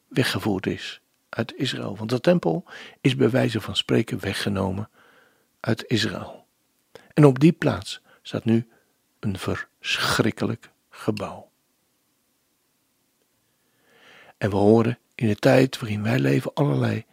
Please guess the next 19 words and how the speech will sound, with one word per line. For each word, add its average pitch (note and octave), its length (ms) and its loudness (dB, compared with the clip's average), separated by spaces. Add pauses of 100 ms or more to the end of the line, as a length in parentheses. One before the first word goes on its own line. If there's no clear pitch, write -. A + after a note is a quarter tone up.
(160)
verschillende B2+ 540 2
stemmen G#2+ 420 0
in A2 160 -6
Israël A#2 460 -4
over A2+ 180 -12
de A2+ 80 -12
tempelbouw. C3 680 -2 (680)
Alle A#2+ 200 0
spullen C3+ 380 0
zouden B2 320 2
klaar B2+ 300 4
liggen C#3 340 0 (600)
en E3 140 6
de D#3 120 12
rode D3 320 6
vaarzen A#2 500 0 (340)
zijn B2 400 0
aanwezig. F#2 760 -4 (1800)
Maar A#2+ 340 0